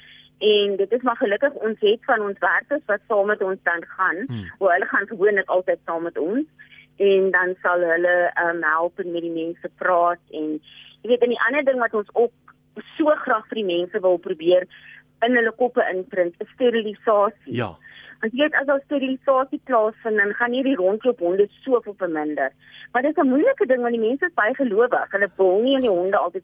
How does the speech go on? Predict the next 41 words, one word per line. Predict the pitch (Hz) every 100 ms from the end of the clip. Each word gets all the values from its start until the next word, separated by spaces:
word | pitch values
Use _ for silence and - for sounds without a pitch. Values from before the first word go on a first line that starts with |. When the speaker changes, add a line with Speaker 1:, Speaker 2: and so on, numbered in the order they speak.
| _
Speaker 1:
steriliseer | 185 185 180 202 330 107
nie. | 90 - _ _
Speaker 2:
Mm, | 107
mm. | 92 - - - _
Speaker 1:
En | - 226 214
dit | 240
is | 311 -
'n |
groot | 277 - - 349 370 311
ding | 247
wat | 226 214
ons | 202 - _ -
die | 214
mense | 220 208 240
probeer | 247 247 214 208 202
leer. | 175 185 208 156 - - _ - -
Kyk, | 269 262
asseblief, | 254 240 180 190 247 202 -
steriliseer | 240 220 226 - 330 359
julle | 254 190
honde. | 147 143 147 117 107 - - -
Want | 220 233
as |
julle | 240 269
hulle | 262 269 277
steriliseer, | 294 269 277 - 269 277
dan | 254
gaan | - 254
daar | 254
nie | 311
baba | 262 262 254
hondjies | 254 240 233 226 208
wees | 202 208 202
nie | 208 208 202 - - _
en | 220 220
dit | 233
gaan | 240
net | 233 247
soveel | 262 247
makliker | 208 180 - 190 185 165
wees. | 139 117